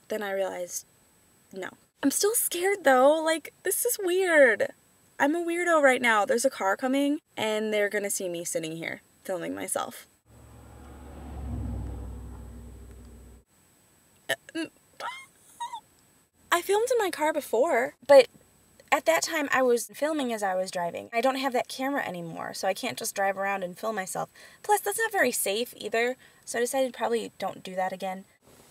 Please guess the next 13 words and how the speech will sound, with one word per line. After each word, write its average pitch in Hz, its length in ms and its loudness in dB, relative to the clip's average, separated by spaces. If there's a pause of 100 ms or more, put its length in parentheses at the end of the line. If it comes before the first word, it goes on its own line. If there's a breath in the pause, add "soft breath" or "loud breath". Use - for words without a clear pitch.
(2750 loud breath)
<laughs> 254 160 -8 (1700 loud breath)
Okay, 220 220 -6
so - 120 -4
let's 226 220 -2
stop 330 180 -4
talking 277 240 -4
about 240 200 -6
how 208 280 -6
weird 196 380 -4
this 180 180 -6
is 175 200 -4
and 180 160 -10
just 170 260 -8